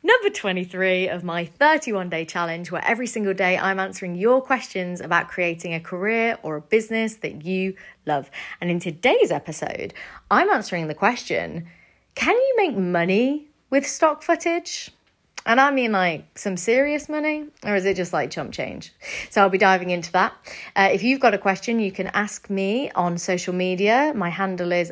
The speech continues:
Alex Makes V R on Instagram and Twitter. If you've got a longer question, then you can ask me at alex makes V R at gmail dot com. And if you would like to receive a newsletter from me every day, I don't know what this cadence is,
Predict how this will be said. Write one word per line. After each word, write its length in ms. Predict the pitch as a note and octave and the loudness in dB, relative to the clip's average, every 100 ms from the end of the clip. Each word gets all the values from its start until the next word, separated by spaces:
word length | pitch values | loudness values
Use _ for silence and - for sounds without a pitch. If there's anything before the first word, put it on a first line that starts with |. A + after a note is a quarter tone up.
| - | -2
Alex 280 | F3+ - | -2 -2
Makes 240 | F3+ E3+ E3+ | -4 -4 -4
V 160 | F3 | -2
R 280 | E3+ G3+ C4 - _ | 0 0 -2 -8 _
on 160 | E3+ D#3+ | -8 -6
Instagram 400 | E3+ E3+ F3 E3 | -6 -6 -6 -6
and 80 | E3 | -4
Twitter. 340 | G#3+ C#4+ E4 - - - | -4 0 -2 -2 -16 -2
If 200 | F#4 D#4+ | 0 2
you've 160 | A#3+ F3 | 0 2
got 220 | G3+ F3 | 4 4
a 80 | E3+ | 2
longer 320 | E3 E3 E3 | 0 0 -2
question, 720 | - F#3+ F#3 B3 B3+ E4 G#4+ | 2 0 2 2 4 4 4
then 160 | B3 F#3+ | 2 2
you 140 | F3+ | 0
can 120 | G3 | -2
ask 280 | F3+ F3 - | -2 -4 -4
me 240 | F3+ F3 | -4 -4
at 200 | E3 E3 | -4 -2
alex 300 | - F3 - | 0 0 -2
makes 220 | F#3+ E3+ - | -6 -6 -2
V 100 | F3 | 0
R 160 | D#3+ | 0
at 100 | D#3+ | -2
gmail 320 | - F3+ F#3+ | -4 -2 2
dot 200 | A#3 B3 | 4 2
com. 320 | C4+ D4+ E4 F4 - - - - G#4 B4 | 2 2 0 -6 -12 -14 -10 0 2 4
And 260 | C#4 F3 D#3+ - - | 0 -2 -8 -8 2
if 260 | F4+ F4 | 2 2
you 460 | F#3+ D#4+ F#4+ D#3 - _ | 2 6 6 4 -6 _
would 240 | C#4 G#4 G4+ | 4 6 6
like 440 | D4 E3+ G2+ - _ | 2 2 -2 -14 _
to 260 | - E4 G4+ | 2 6 8
receive 520 | F#4+ F4+ G3 - - _ - | 6 2 -2 -4 -10 _ 2
a 180 | E4+ G#4+ | 6 8
newsletter 680 | F#4+ F4 D#4+ A3 F3 D#3 - | 8 6 4 2 2 -2 -4
from 240 | - E4 G4 A#4 A4+ | 2 4 4 2 2
me 340 | D#4+ D#3 C#3 - | 2 -2 -6 2
every 360 | B4+ C5 B4 A#4 C5+ B4+ | 4 6 6 4 2 2
day, 260 | G#3+ D#3 - | 0 -2 2
I 80 | C#4 | 2
don't 140 | G#3+ | 2
know 100 | D#3+ | -2
what 80 | D3+ | -6
this 140 | D#3+ | -6
cadence 340 | - E3+ F3 F3+ | -2 -2 -2 -4
is, 160 | G#3+ | -6